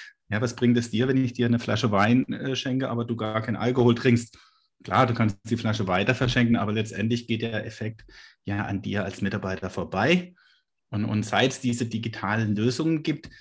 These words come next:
ist das wirklich ein steueroptimiertes Gehaltsextra. Ja, und ich finde es super smart, äh, und, und ich liebe diese digitale Lösung.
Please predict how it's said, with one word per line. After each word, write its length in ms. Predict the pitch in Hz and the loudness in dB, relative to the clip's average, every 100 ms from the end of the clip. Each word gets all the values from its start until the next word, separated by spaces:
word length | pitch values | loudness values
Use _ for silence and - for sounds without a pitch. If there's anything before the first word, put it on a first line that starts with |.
| - _ _ | -20 _ _
ist 160 | 120 - | -14 -8
das 140 | 117 | -6
wirklich 300 | 117 117 135 | -2 -2 0
ein 100 | 120 | -2
steueroptimiertes 960 | - 101 98 120 120 - 113 113 107 110 | -2 -2 0 0 -2 -2 0 0 -2 -4
Gehaltsextra. 1040 | 95 101 127 - - - - 156 151 147 - - - _ | -4 0 0 0 -8 -6 -4 0 0 -2 -10 -20 -20 _
Ja, 160 | 95 123 | -6 -6
und 400 | - 113 117 - - | -2 -4 -4 -14 -8
ich 160 | 127 - | -6 2
finde 200 | 139 131 | 4 4
es 120 | - | 2
super 240 | 123 120 | 0 2
smart, 540 | 117 104 104 139 160 - | 2 0 2 2 0 -4
äh, 540 | 113 120 123 123 120 | -6 -4 -4 -4 -6
und, 300 | 117 120 123 | -2 0 0
und 140 | 123 110 | 0 -2
ich 120 | 110 | -2
liebe 280 | 117 131 139 | -4 -4 -4
diese 240 | 143 135 | -2 -4
digitale 500 | 131 131 120 127 120 | -4 -6 -2 0 2
Lösung. 600 | 120 117 117 120 117 117 | 2 2 2 4 4 2